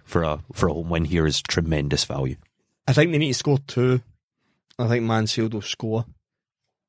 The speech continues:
Speaker 2: That's my only concern.
Speaker 1: Fine, they can win two one, three one.
Speaker 2: They can,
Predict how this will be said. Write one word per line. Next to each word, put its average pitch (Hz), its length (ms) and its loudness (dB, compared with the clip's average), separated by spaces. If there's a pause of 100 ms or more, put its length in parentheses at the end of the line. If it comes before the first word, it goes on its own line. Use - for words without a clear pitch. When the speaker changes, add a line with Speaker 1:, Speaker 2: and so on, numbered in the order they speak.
Speaker 2:
That's 110 180 -6
my 110 100 -4
only 104 180 -4
concern. 110 420 -4 (800)
Speaker 1:
Fine, 101 320 2
they 107 60 -2
can 90 120 -6
win 95 160 2
two 95 200 2
one, 92 200 6
three 92 240 2
one. - 120 4
Speaker 2:
They - 40 2
can, 160 320 2